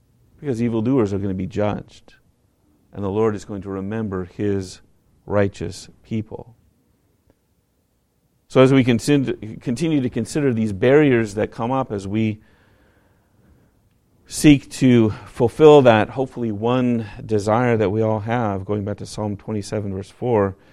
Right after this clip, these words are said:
to live with God and to see his beauty and to know him deeply, Psalm thirty-seven points us to another barrier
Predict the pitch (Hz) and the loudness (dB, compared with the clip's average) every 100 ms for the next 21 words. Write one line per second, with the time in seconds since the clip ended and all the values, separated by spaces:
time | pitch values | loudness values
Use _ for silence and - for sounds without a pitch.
0 | _ _ 113 104 131 131 113 - 101 98 | _ _ -2 4 6 6 2 0 -4 -2
1 | 98 92 98 - 120 104 95 104 127 127 | -4 -6 -8 -4 -2 -2 -4 -2 0 2
2 | 107 98 104 107 107 101 95 110 117 87 | 0 -4 -6 -6 -6 -6 -8 -8 -8 -6
3 | 92 95 - _ _ _ _ _ _ _ | -8 -8 -14 _ _ _ _ _ _ _
4 | _ - 127 127 127 123 123 117 104 127 | _ -2 2 2 2 -2 -4 -4 0 0
5 | 123 104 123 123 117 - - 104 107 127 | 0 -2 -4 -2 -4 -6 -6 -6 -6 -6
6 | 123 101 87 110 135 104 104 95 | -4 -6 -8 -6 -4 -6 -8 -16